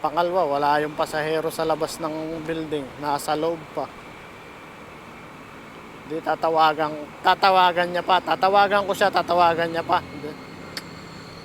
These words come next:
Hassle yung ganun. Mag-note na lang kayo ng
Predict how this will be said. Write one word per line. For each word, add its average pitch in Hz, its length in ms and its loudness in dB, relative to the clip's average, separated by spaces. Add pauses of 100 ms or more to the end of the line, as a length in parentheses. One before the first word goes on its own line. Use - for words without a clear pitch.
(200)
Hassle 147 480 0
yung 151 160 -6
ganun. 143 320 -6 (1800)
Mag-note 175 400 -4
na 208 160 0
lang 214 80 4
kayo 208 160 0
ng 208 160 0